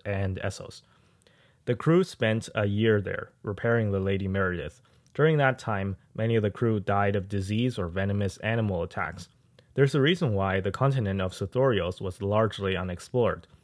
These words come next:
The lands were extremely hostile. It is said that while there, Sir Eustace and his crew was attacked by monkeys that walk like men,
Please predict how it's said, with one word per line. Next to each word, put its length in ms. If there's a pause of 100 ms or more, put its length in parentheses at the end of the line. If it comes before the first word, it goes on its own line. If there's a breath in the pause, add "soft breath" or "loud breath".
(260 soft breath)
The 100
lands 440
were 320
extremely 760
hostile. 680 (540 soft breath)
It 100
is 140
said 220
that 260
while 220
there, 360
Sir 220
Eustace 480
and 140
his 160
crew 320
was 380
attacked 400
by 120
monkeys 680
that 160
walk 280
like 220
men, 300